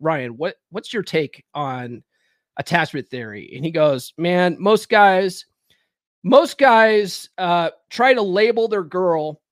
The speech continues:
as, like, an avoidant and then try to fix her as a covert contract. Like, you're, you're not gonna fix your girl, okay? The way you fix your girl is by fixing yourself,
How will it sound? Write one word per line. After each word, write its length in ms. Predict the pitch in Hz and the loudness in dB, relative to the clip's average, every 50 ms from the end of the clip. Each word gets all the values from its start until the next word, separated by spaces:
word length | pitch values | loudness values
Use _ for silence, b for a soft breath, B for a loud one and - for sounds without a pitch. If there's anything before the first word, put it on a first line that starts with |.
| _ | _
as, 400 | 165 165 165 160 160 156 151 131 | -6 -2 0 0 0 -2 -4 -6
like, 300 | 147 156 160 151 139 - | -2 -2 0 0 -2 -4
an 80 | 156 160 | -6 -8
avoidant 840 | 160 143 131 156 175 175 175 165 156 139 127 - - - - - _ _ _ _ _ _ _ _ - | -8 -8 -6 -6 -6 -4 -4 -6 -6 -8 -10 -12 -16 -20 -20 -20 _ _ _ _ _ _ _ _ -8
and 140 | 160 170 | -6 -6
then 100 | 185 196 | -4 -6
try 220 | 185 - - 196 185 | -6 -2 -2 -2 -2
to 80 | 160 | -2
fix 340 | 143 - _ 208 214 208 - | -6 -10 _ -10 -10 -10 -8
her 220 | - 180 156 143 131 | -8 -8 -8 -6 -8
as 180 | 151 151 147 | -8 -10 -10
a 60 | 147 | -12
covert 400 | - - 180 165 156 156 139 - | -10 -6 -8 -6 -6 -8 -14 -14
contract. 640 | - - 147 143 139 - - 98 71 64 _ _ _ _ | -10 -10 -10 -10 -10 -12 -16 -18 -18 -20 _ _ _ _
Like, 160 | 165 165 143 - _ _ _ _ _ _ | -12 -12 -12 -14 _ _ _ _ _ _
you're, 240 | _ 196 208 220 _ _ | _ -12 -12 -12 _ _
you're 160 | _ 190 202 226 | _ -6 -4 -2
not 140 | 233 226 | -2 -2
gonna 120 | - 220 185 | -2 -4 -4
fix 340 | - _ - 220 - - - | -6 _ -12 -12 -12 -12 -14
your 140 | 175 147 | -16 -16
girl, 440 | 127 147 175 180 147 117 92 76 _ - - | -10 -8 -8 -6 -6 -8 -12 -16 _ -20 -20
okay? 440 | 139 - - 147 147 156 170 170 - - | -16 -12 -10 -10 -10 -10 -12 -14 -12 -10
The 60 | 170 | -8
way 100 | 185 226 | -8 -6
you 140 | 262 247 190 | -8 -8 -10
fix 260 | - - 240 233 - | -6 -6 -6 -4 -4
your 80 | 196 156 | -10 -6
girl 240 | 151 196 208 185 | -4 -4 -4 -4
is 80 | 175 135 | -4 -6
by 100 | 151 135 | -10 -14
fixing 380 | 127 _ 180 170 - - 147 139 | -12 _ -14 -14 -12 -14 -14 -14
yourself, 400 | 123 117 - - 87 - - | -14 -16 -16 -18 -18 -20 -20